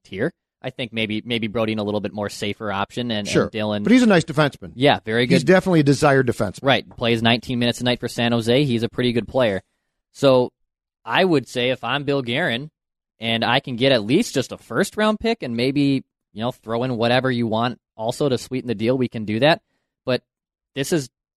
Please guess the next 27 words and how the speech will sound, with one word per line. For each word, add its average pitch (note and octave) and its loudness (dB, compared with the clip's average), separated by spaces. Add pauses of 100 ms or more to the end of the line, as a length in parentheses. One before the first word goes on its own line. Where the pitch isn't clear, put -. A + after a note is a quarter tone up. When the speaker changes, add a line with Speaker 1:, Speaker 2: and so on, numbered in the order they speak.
Speaker 1:
this D3 -6
is C#3+ -2
good C3 4
news B2 0
if - -8
you're A2+ -8
Bill G#2 -2
Guerin A#2 -2
because G2+ -8
the G#2+ -8
market's B2 0
being A2 -8
set. - -2 (300)
He G3+ 2
set - 2
the C3+ -2
market C3 2
first - 0
off G2+ 0
with F3+ 0
the A#2 -6
Zucker A#2 -4
trade A2+ -4
to - -14
start G3 0
with, - -10
right? G#2 0